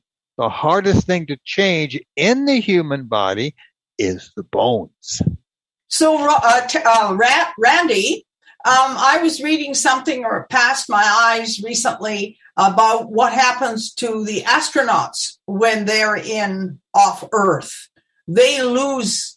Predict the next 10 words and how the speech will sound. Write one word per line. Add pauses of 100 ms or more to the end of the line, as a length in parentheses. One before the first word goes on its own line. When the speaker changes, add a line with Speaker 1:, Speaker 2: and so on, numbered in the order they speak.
Speaker 2:
density
in
their
bones
or
something? (640)
How
does
that
Speaker 1:
Yes,